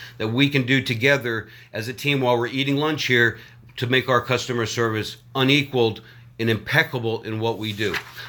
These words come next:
So I want to cover some points with you today to make sure that we are on track with this thought about customer service. Question first one is that I said is,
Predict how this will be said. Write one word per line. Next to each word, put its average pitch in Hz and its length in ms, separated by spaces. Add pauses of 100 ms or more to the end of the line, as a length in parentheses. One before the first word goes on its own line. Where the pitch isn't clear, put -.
So 120 120
I 123 40
want 180 140
to 180 60
cover 156 260
some 123 180
points 151 340
with 120 140
you 117 80
today 120 500 (240)
to - 100
make 147 200
sure 135 580 (240)
that 123 300
we 131 180
are 117 400
on 117 180
track 120 400
with 110 200
this 107 180
thought 127 420
about 110 320
customer 113 440
service. 113 420
Question 120 420
first 135 380
one 135 220 (440)
is 107 140
that 120 120
I 123 80
said 139 340
is, 117 380